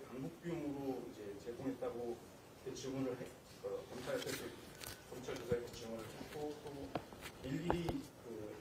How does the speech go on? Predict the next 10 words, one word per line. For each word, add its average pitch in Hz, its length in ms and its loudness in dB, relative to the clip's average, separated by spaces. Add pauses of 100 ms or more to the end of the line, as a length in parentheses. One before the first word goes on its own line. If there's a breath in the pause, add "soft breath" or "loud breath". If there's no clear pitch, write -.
(140)
이제 - 240 0
통화를 262 400 10 (320)
이화영 175 380 6 (200)
전 147 200 2
부지사가 135 560 2 (640)
전화를 135 280 4
바꿔줘가지고 139 680 2 (100)
통화를 170 300 2 (300)
하는 160 220 0
과정에서 131 560 0